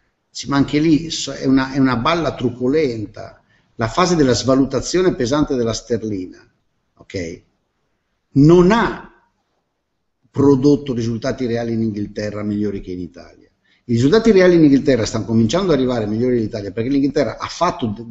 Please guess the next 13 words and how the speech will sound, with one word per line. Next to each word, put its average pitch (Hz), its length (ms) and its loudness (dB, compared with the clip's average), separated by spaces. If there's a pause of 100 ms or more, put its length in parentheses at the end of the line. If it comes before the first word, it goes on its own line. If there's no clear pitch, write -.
(120)
ha - 80 -16
fatto 120 320 -8
tagli 170 300 -2
di 113 100 -2
spesa 98 720 -8 (280)
drasticissimi - 1120 -2
sotto - 300 -20
Cameron, 104 500 -20 (380)
ok? 139 360 -6
Ma 104 120 -4
da-, 92 240 -6
ma 95 100 -4
serissimi, 92 760 -2